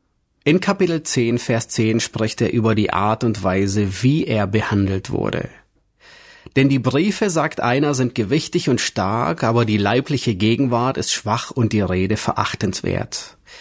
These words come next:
Wisst ihr, was das bedeutet? Es bedeutet, dass er hässlich war und sich nicht gut ausdrücken konnte. Wenn du gut aussiehst,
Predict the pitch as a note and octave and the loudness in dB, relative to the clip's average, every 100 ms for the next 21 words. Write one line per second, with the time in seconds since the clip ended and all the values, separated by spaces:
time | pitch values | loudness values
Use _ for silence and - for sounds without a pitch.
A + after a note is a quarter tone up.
0 | - _ _ _ _ _ _ A#2+ C3 - | -20 _ _ _ _ _ _ -2 0 2
1 | G3+ C3 - B2+ - G2+ G#2 C3 F3 A3 | 2 2 0 -2 -2 0 0 0 -2 -6
2 | - - - - _ - - _ C3+ - | -8 -14 -18 -20 _ -20 -20 _ 0 2
3 | D3+ D3+ E3 C#3 C3 A2+ E2 - A#2+ - | 2 2 0 0 -2 -2 -4 -2 -2 0
4 | E3+ - B2 B2+ E3+ - - F#3 A#3+ - | -2 -2 -2 -2 -2 -6 0 0 2 0
5 | B2+ - A2 - - A#2+ - A2+ A#2 - | -4 0 -2 -2 0 0 2 0 0 -2
6 | G#2+ G#2+ G2+ F#2 E2 - - - - _ | -2 -2 -2 -2 -4 -4 -8 -8 -18 _
7 | _ _ _ - _ _ _ _ - B2 | _ _ _ -20 _ _ _ _ 2 2
8 | A#2 F#3 F#3+ A3+ - B2+ D3 - E3+ G3 | 4 2 0 -4 -2 0 0 -2 -4 -4
9 | - - | -8 -14